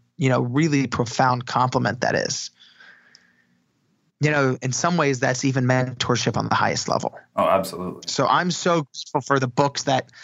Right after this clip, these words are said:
Speaker 1: and the authors that came before me, whether it's Maya Angelou or some of my personal favorites, you know, Delivering Happiness by Tony Hsieh or Unbroken by Laura Hillenbrand or The Four-Hour Work Week by Tim Ferriss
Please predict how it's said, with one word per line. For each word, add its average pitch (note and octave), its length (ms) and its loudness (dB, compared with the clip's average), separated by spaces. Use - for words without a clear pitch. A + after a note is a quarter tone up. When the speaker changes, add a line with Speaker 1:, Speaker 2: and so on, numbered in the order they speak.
Speaker 1:
and C3 140 -2
the - 80 2
authors C#3+ 320 2
that C3+ 120 -2
came B2+ 240 0
before C#3 380 2
me, A2+ 200 -2
whether B2 440 0
it's A#2+ 280 -4
Maya C3 300 0
Angelou B2+ 520 2
or A2+ 280 2
some C#3 180 0
of C3+ 60 4
my C3+ 140 2
personal C3+ 400 0
favorites, B2+ 400 2
you C#3 60 0
know, C3 100 4
Delivering C3 400 2
Happiness B2+ 560 0
by A#2+ 140 4
Tony B2 360 -2
Hsieh E3+ 560 0
or B2+ 200 -2
Unbroken C3 500 2
by B2+ 140 2
Laura B2+ 280 2
Hillenbrand C#3 720 2
or B2+ 60 0
The B2+ 80 -2
Four-Hour B2+ 380 0
Work B2+ 320 0
Week C3 160 0
by A#2 100 2
Tim A2+ 260 0
Ferriss F3 840 -2